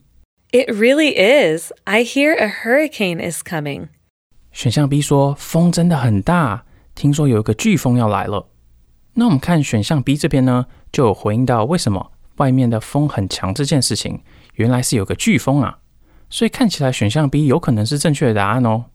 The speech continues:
Speaker 2: 那我们先来看看选项 C。
Speaker 1: Tim got very strong from going outside every morning to exercise at the park.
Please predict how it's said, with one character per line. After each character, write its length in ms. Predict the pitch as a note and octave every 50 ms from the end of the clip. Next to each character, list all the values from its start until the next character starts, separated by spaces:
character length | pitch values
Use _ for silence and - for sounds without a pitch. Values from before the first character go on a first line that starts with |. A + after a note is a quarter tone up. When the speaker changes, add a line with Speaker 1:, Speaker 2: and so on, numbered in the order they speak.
| _ _ _ _ _ _ _ _ _ _ -
Speaker 2:
那 120 | F3+ F#3+
我 60 | D#3
们 80 | A#2+ A2+
先 160 | - D#3 C#3
来 80 | A#2+ A2+
看 140 | - B2
看 180 | A#2+ B2+ A#2 G#2+
选 160 | - - F#2
项 240 | - - G#2+ G#2+ A#2
C。 400 | - - - G#2 G2+ G#2 A#2+ - _ _ _ _ _ _ _ _ _ _ _ _ _ _ _ _
Speaker 1:
Tim 360 | - - - B3+ C4+ C#4+ D4+ C#4
got 280 | - G#3 G3+ - -
very 380 | F#3+ G#3 G#3 A3 A#3+ C4 C#4 C#4
strong 600 | - - - - G#3+ A3 A#3+ A#3+ G3+ E3+ E3 F#3
from 320 | - - - G#3 G3 G3 F#3+
going 440 | - G3 G3+ A3 B3 C4+ C4+ C4
outside 600 | - G3 G#3 - - - - G3+ F3+ F#3 F#3 F3+ - _
every 400 | - G#3 A3+ A3+ A#3+ C#4 C#4+ C#4
morning 480 | B3+ G#3+ G#3 G#3 G3+ F#3+ E3+ D#3 D#3+ D#3+ D#3
to 120 | - - F#3
exercise 800 | - - G#3+ A3 - - - G#3 G3 - F3+ D#3 D3+ D3+ D3 - -
at 160 | - F3 -
the 80 | - F3
park. 520 | E3 - - G3 E3 D#3 - - - -